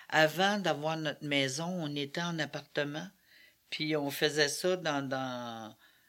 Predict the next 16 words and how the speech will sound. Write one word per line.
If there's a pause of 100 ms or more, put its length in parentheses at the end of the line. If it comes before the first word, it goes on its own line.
dans,
on
s'était
fait
un
genre
de
petit
bureau,
là,
dans,
dans
la
chambre,
euh, (920)
supplémentaire.